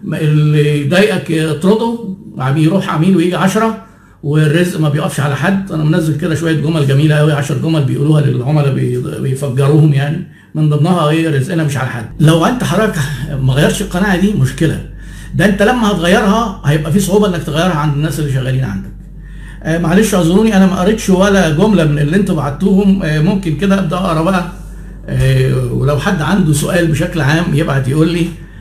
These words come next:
وانا اسف لان انا مش، ما قدرتش اركز مع اللي بتبعتوه، لكن لو في حد حابب يبعت حاجة تاني، لان لسه برضه ممكن قدامنا شوية وقت،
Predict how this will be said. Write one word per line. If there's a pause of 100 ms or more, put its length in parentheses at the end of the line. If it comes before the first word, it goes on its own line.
(200)
وانا
اسف
لان
انا
مش،
ما
قدرتش
اركز
مع
اللي
بتبعتوه، (440)
لكن
لو
في
حد (120)
حابب
يبعت
حاجة
تاني،
لان
لسه
برضه
ممكن
قدامنا
شوية
وقت،